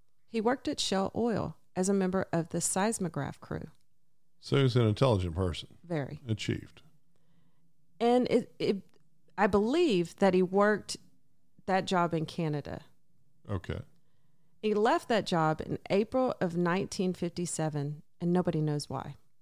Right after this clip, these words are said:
Speaker 1: And Social Security showed no payments made to his account since.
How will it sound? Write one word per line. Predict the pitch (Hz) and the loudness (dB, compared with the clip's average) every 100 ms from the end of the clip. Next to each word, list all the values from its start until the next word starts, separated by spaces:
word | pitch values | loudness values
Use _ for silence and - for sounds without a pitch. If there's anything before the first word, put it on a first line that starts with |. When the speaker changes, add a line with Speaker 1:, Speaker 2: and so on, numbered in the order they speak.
| - - - - - - - - - - | -20 -20 -20 -20 -20 -20 -20 -20 -14 -4
Speaker 1:
And | 196 | -2
Social | - 269 392 370 | 0 0 0 -2
Security | 339 - 214 180 156 | -4 0 0 0 -2
showed | - 170 160 | 0 -2 0
no | 165 185 | 0 0
payments | 226 - 190 165 - - | 0 0 -2 -2 -4 -2
made | 165 165 | 0 -2
to | - | -2
his | 165 170 | -4 -4
account | 180 - 135 - | -6 -6 -8 -8
since. | - - 139 - - | -10 -8 -8 -10 -16